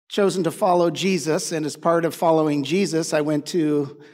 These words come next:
an Assembly of God church. I'll date myself a little bit for some of you. I actually went to a phone book and said, "I think the Assemblies of God are in a cult.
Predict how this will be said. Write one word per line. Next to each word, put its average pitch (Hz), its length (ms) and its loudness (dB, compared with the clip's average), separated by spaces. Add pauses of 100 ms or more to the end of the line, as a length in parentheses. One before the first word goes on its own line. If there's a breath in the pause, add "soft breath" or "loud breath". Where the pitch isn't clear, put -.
(280 loud breath)
an 147 140 -4
Assembly 170 360 2
of 156 80 -2
God 151 240 2
church. 160 320 -2
I'll 147 120 -2
date 165 240 0
myself 143 360 -2
a 139 40 -6
little 151 160 0
bit 151 160 -2
for 143 100 -8
some 165 240 0
of 151 100 2
you. 147 160 4
I 143 120 4
actually 151 360 2
went 147 180 0
to 160 80 0
a 139 40 -2
phone 170 320 2
book 147 260 2
and 139 140 -6
said, 143 340 2 (300 loud breath)
"I 156 60 -6
think 269 180 2
the 247 80 0
Assemblies 190 400 2
of 131 100 -6
God 156 240 4
are 151 80 6
in 139 100 2
a 131 100 0
cult. 151 440 -10